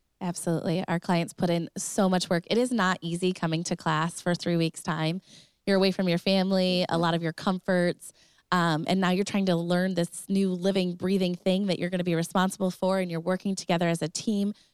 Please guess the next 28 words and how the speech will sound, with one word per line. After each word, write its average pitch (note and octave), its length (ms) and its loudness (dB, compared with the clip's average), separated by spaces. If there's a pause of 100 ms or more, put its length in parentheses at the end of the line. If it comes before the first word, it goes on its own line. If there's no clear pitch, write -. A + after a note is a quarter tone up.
(100)
You're B3+ 140 -4
also C4 280 0
there A3 160 2
with G#3 140 0
people G#3 240 -2
from G3 200 -4
all G3 200 2
over G3 220 0
the F#3+ 120 0
U F#3+ 180 0
S F3+ 300 0
and E3+ 300 -2
other G3 240 2
countries, G3 520 0 (220)
so - 140 -2
you're A3 160 2
around G3+ 340 2
different G3 300 -2
people, F3+ 340 0
and F3+ 100 -2
sometimes B3 360 -2
that G3 120 0
can G3+ 120 -4
be F#3 100 0
incredibly F3+ 400 -4
stressful, E3 560 -2
especially B3+ 480 -2
because B3 260 -4